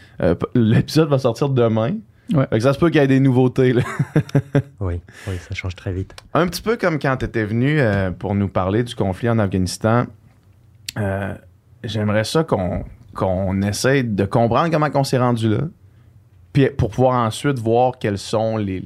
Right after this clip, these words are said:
Speaker 1: les, le, les prospects de, d'avenir, en fait, là. Fait que
Speaker 2: Mhm.
Speaker 1: initialement, comment est-ce que ce, ce, ce conflit-là est venu à voir le, le jour, là ?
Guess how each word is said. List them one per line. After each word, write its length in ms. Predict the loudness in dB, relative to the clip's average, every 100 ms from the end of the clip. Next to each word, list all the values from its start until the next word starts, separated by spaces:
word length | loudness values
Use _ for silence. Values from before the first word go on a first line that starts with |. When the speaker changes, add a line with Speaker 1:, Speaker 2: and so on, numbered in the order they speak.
| -12 -10
Speaker 1:
les, 280 | -8 -8 -12 -20 _ _ _ _ _ _ -20 -8
le, 180 | -6 -6 -10 -20 -16 -14 -8
les 520 | -4 0 0 0 -2 -6 -14 _
prospects 920 | -4 0 0 -2 -6 0 0 0 -2
de, 240 | 0 2
d'avenir, 760 | 0 0 0 2 0 0 -2 -2
en 120 | -4
fait, 280 | -4 -6 -4
là. 80 | -8 -8 -18 -20 -20 -20 -10 0
Fait 120 | 2
que 40 | 2
Speaker 2:
Mhm. 40 | 2
Speaker 1:
initialement, 600 | 2 2 2 2 2 0
comment 280 | 0 0
est-ce 180 | -2 -6
que 140 | -4 -4
ce, 260 | -2 -4
ce, 320 | -4 -2 -2
ce 180 | -2 -6
conflit-là 540 | -4 -2 -4 -2 2 2
est 60 | 2
venu 340 | 2 2 4
à 120 | 2
voir 320 | 2 2 2
le, 220 | 2 -2 -6 -10 -2
le 120 | 0
jour, 360 | 2 0 0
là ? 60 | -4